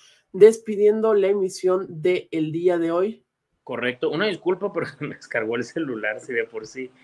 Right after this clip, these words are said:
Speaker 2: No, es que la verdad, este, digo, ya, ya puse internet aquí para entrar a, a, así, pero ni siquiera la laptop traigo hoy, entonces, una disculpa.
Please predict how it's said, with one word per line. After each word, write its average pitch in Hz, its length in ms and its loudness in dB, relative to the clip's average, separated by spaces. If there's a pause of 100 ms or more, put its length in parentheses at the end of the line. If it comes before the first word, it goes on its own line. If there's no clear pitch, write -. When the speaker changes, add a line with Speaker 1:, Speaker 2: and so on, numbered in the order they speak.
(340)
Speaker 2:
No, 147 220 2
es 147 100 -4
que 135 220 -4 (120)
la 110 200 -4
verdad, 120 360 -4 (160)
este, 95 760 -10 (1000)
digo, 135 280 2
ya, 147 240 6
ya 151 160 2
puse 180 180 -6
internet 143 340 -4
aquí 156 220 -6
para 156 200 -6
entrar 117 280 -8
a, 143 40 -6
a, 95 440 -8
así, 170 380 -18
pero 135 240 0
ni 131 100 -4
siquiera 135 320 -4
la 156 100 -2
laptop 127 360 -8
traigo 131 300 -8
hoy, 107 160 -8
entonces, 104 600 -20 (540)
una 110 160 -6
disculpa. 107 520 -8